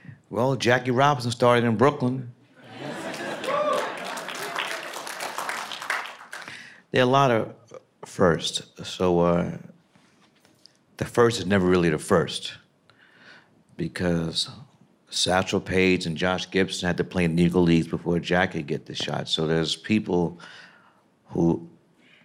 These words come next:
put you in a position to be the first. You just wake, you don't just don't wake up and be the first. There was somebody there before you that, that, uh, take the slings and the arrows.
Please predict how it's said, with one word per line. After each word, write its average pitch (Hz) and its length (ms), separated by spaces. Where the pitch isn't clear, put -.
put 101 200
you 98 80
in 87 60
a - 20
position 85 680
to - 60
be 85 160
the 76 100
first. 76 400
You 90 80
just 101 160
wake, 87 380
you - 80
don't 92 100
just 87 200
don't 73 180
wake 87 260
up 87 220
and 69 100
be 85 80
the 69 120
first. 82 380
There 82 120
was 80 200
somebody 85 440
there 78 320
before 85 400
you 87 160
that, 87 260
that, 82 340
uh, 78 260
take 92 220
the 87 80
slings 92 460
and 87 80
the - 80
arrows. 85 680